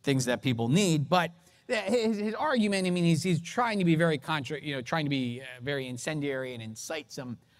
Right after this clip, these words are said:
um, <clears throat> uh, get, get some people angry, but he's basically saying, "Well, looking at inflation, it's, it's not spreading, uh, it's, it's, it's, it's in, it's in fewer and fewer goods," okay? So,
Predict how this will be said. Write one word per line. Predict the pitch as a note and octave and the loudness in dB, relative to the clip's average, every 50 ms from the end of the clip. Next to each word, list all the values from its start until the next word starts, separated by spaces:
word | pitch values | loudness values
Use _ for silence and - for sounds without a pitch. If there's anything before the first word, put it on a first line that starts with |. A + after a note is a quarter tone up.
| _ - - _ _ | _ -20 -20 _ _
um, | C3 B2+ B2+ B2 A#2+ A#2+ A#2+ A#2 - | -2 0 0 0 2 0 0 -2 -2
<clears throat> | - F3 - - D#3 D3+ - - - - - _ - | -4 -2 -2 -2 -4 -6 -10 -18 -20 -20 -20 _ -2
uh, | D#3 D3+ D3 C#3+ C#3 C#3 C3 B2 B2 | 0 0 2 0 0 -2 -2 -2 -4
get, | C3 C#3+ D#3+ E3 | -4 -2 -2 0
get | D3 E3 D#3 | 0 0 2
some | - E3 D3+ | 2 0 2
people | B2+ F3 F3 C#3 C3+ - | 2 0 2 2 0 0
angry, | - F#3+ G3+ G#3+ G#3 E3+ E3 D#3 | 0 0 0 2 2 2 2 2
but | D3 C#3+ D3 | 2 2 2
he's | C#3 C#3 A#2 | 2 0 2
basically | - E3+ D#3+ D3+ - D#3+ D3+ | 0 -2 -2 -2 -2 -4 -4
saying, | C#3 - D#3 D3+ D3 | -2 -2 -2 -2 0
"Well, | D#3 F3 F#3 F#3 F3+ E3+ E3+ E3+ E3 D#3+ D#3+ D#3 D#3 D#3 | 2 2 2 2 2 2 0 0 0 0 -2 -4 -4 -6
looking | D#3 D#3 F#3 F#3+ E3+ F#3 F3+ E3 D#3+ | -2 -2 -2 0 0 -2 -2 0 0
at | D3+ D3+ | 0 0
inflation, | D3 C#3 C3 - - G#3+ A3 F#3+ - - F3 D#3 | 0 -2 -2 -4 -2 0 0 0 0 -2 -2 -2
it's, | C#3+ C3+ - | -2 -2 -2
it's | - D3 B2+ - | -4 -6 -4 -2
not | E3+ E3+ E3 D#3+ E3 | 0 -2 -2 -2 -2
spreading, | - - - _ E3+ D#3+ E3+ E3 D#3 D3 C#3 B2+ B2+ B2 A2+ A#2 _ _ _ _ _ _ - | -6 -8 -8 _ 0 0 2 2 0 -2 -2 -4 -4 -6 -8 -8 _ _ _ _ _ _ -8
uh, | C3+ C3+ C3+ C3 C3 B2+ B2 B2 B2+ | -6 -4 -4 -4 -6 -6 -6 -6 -8
it's, | B2+ A#2+ | -8 -6
it's, | C#3+ C#3 A#2+ C3+ | -8 -8 -8 -8
it's, | D3 B2+ A#2 C3+ | -10 -8 -8 -8
it's | C#3 A#2 - | -8 -6 -6
in, | C#3 C3 B2+ B2 C#3 | -6 -4 -4 -6 -6
it's | D3+ C3+ - | -8 -10 -8
in | C#3 C3 B2+ A#2+ | -8 -6 -6 -6
fewer | A#2 - - F3+ F#3 F3 E3 D#3 | -8 -4 0 2 4 4 4 4
and | C#3+ C3+ C3 | 2 0 -2
fewer | - - D#3 D3 C#3 B2+ A2+ | 0 2 4 4 4 4 2
goods," | G#2 A#2+ C3 A2+ F2+ - - - - _ _ _ _ - | 0 0 -2 -2 -4 -8 -12 -14 -14 _ _ _ _ 0
okay? | C#3 B2 A#2+ A2 - _ _ - - - - _ | 0 0 0 -2 -8 _ _ -20 -20 -20 -14 _
So, | - B3 B3 A3+ F#3+ | 4 6 6 6 4